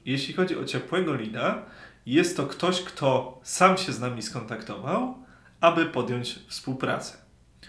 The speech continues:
Czyli najprościej możemy sobie wyobrazić, prawda, że mamy gabinet masażu w Trójmieście, ktoś wpisuje „masaż Gdynia”, nasz potencjalny klient,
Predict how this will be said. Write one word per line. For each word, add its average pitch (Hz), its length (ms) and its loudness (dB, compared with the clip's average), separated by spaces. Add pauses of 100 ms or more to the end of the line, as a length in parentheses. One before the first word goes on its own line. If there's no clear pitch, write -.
(120)
Czyli 247 160 -4
najprościej 180 460 0
możemy 127 280 -4
sobie 113 240 -10
wyobrazić, 127 760 -2 (300)
prawda, 131 260 -2
że 113 100 -4
mamy 117 280 -2
gabinet 120 460 -2
masażu 120 720 0 (180)
w - 40 -16
Trójmieście, 156 720 0 (460)
ktoś 143 260 -2
wpisuje 113 680 -2 (340)
„masaż - 1000 -2
Gdynia”, 151 400 0
nasz 113 180 -4
potencjalny 120 540 -8
klient, 170 520 -4